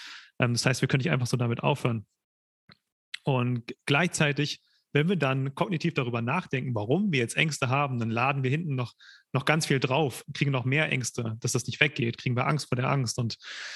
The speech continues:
Angst vor der Schuld und Angst davor, dann noch nie wieder gesund zu werden, Angst, verrückt zu werden, Angst, ähm, komplett am Rad zu drehen,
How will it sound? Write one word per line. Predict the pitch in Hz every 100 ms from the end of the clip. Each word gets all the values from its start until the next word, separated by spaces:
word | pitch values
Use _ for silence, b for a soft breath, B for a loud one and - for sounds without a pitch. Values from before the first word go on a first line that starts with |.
| B B B -
Angst | 117 -
vor | 120
der | 117
Schuld | - 147 131
und | 127
Angst | 127 -
davor, | 131 - 123
dann | 123 123
noch | 123 -
nie | 131
wieder | 135 127
gesund | 117 131 143
zu | -
werden, | 123 123 123
Angst, | 127 127 - - - -
verrückt | 139 160 -
zu | 139
werden, | 139 135 135
Angst, | 131 135 131 - - B B B B B _ -
ähm, | 131 120 117 117 117 113
komplett | - 127 139
am | 135
Rad | 123 135
zu | -
drehen, | 139 127 123 123 127